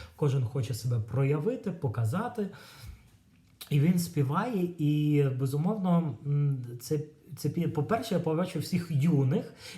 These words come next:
і коли я побачив цього хлопчика, який співає пісня, "Пісня про пісню", він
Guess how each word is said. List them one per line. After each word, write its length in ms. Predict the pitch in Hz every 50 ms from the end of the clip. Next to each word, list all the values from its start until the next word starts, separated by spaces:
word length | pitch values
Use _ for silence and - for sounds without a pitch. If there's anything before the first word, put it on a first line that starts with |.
| - - -
і 240 | 165 151 151 147 139
коли 200 | - - 151 208
я 60 | 208
побачив 460 | - 160 147 160 160 147 - 143 131
цього 200 | 110 - 135 113
хлопчика, 540 | - - 156 156 139 110 - - 110 - 127
який 240 | 123 110 - 156 143
співає 460 | - - - 147 139 147 135 127 110 -
пісня, 460 | 147 143 - - - 127 120 113 107 - - - - - - - - _
"Пісня 300 | - 147 143 - 151 135
про 180 | 110 - 143 143
пісню", 280 | 220 254 - - 185
він 440 | 139 131 139 175 247 277 277 233 175